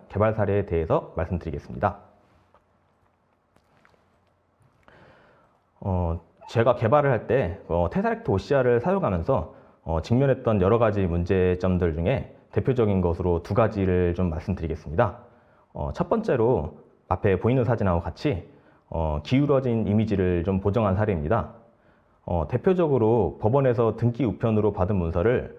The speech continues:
스캔하는 경우 이제 사람이 좀 하는 일이다 보니까 데이터에서 데이터가 조금 이제 좀 비틀어지거나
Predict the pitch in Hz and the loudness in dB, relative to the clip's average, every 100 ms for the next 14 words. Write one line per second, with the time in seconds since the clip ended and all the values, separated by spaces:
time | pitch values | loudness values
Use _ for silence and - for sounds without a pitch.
0 | - - - 175 139 113 90 101 104 73 | -20 -8 -2 0 0 0 0 0 0 -4
1 | - - _ - - - 180 220 208 147 | -12 -20 _ -2 -2 -2 -2 0 0 -2
2 | 131 113 202 147 92 98 92 85 - 123 | -2 -2 0 0 0 0 0 -4 0 -2
3 | 76 - - 107 117 117 117 107 101 101 | -2 -6 -6 -2 -2 0 0 2 4 2
4 | 98 202 - - - _ 107 107 110 101 | 0 -2 -4 -16 -20 _ -2 0 2 4
5 | 98 92 107 90 87 85 - - - 87 | 2 0 0 0 2 0 -2 -12 -4 -4
6 | 80 - _ _ - 113 - 104 92 90 | -4 -8 _ _ -8 -2 0 2 2 0
7 | 175 202 | 0 -4